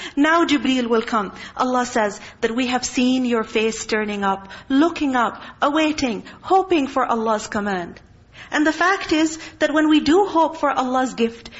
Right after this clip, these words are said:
when we do hope for Allah's help, for His mercy, then what happens? Naturally the sight goes up. Naturally the eyes look up. Why? Because Allah is above His throne. He's not nowhere or everywhere. No, He is above His throne.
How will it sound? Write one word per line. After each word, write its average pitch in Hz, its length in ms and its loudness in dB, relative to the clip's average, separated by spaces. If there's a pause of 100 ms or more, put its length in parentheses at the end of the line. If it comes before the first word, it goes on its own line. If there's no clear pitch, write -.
(140)
when 277 160 2
we 294 100 4
do 330 280 4
hope 302 280 2
for 277 140 0
Allah's 254 360 0
help, 226 360 -2 (160)
for 285 120 0
His 269 240 0
mercy, 247 440 -2 (180)
then 277 140 2
what 320 160 2
happens? 277 440 -2 (220)
Naturally 302 800 0
the 226 100 -2
sight 240 380 -2
goes 208 280 -4
up. - 280 -6 (180)
Naturally 294 680 0
the 269 200 0
eyes 277 440 0 (180)
look 240 340 0
up. 208 200 -2 (160)
Why? 302 400 2 (180)
Because 269 340 0
Allah 277 420 0
is 349 340 2
above 233 260 -2
His 208 220 -4
throne. 190 400 -4 (380)
He's 277 240 0
not 359 260 4 (200)
nowhere 269 640 2
or 240 200 0
everywhere. 240 680 0 (180)
No, 254 280 2
He 277 240 0
is 370 140 4
above 320 320 0
His 262 160 -4
throne. 220 340 -2